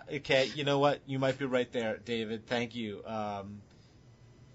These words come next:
well, with the twist, the twisted timelines we've been seeing throughout the, the first few episodes, we weren't sure exactly where this stuff was playing out. So, but that, you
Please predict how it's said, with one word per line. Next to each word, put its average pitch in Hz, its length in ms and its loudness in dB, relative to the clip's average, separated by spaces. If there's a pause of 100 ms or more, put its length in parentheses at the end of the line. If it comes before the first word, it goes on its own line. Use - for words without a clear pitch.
(460)
well, 170 220 10
with 160 120 -2
the - 60 -8
twist, 208 380 0
the 165 60 -14
twisted 208 400 -2
timelines 151 540 4
we've 131 100 -6
been 117 140 -6
seeing 139 400 2
throughout 120 340 0
the, 117 160 -10 (120)
the 117 80 -8
first 127 300 -6
few 131 160 -4
episodes, 110 680 -2 (380)
we 135 100 -4
weren't 147 240 -4
sure 151 260 -2
exactly 127 840 -2 (560)
where 139 280 4
this 120 180 -4
stuff - 300 -2
was 113 100 -8
playing 110 440 -6
out. 107 340 -6
So, 107 420 -2
but - 120 -12
that, 170 180 0
you 139 140 -8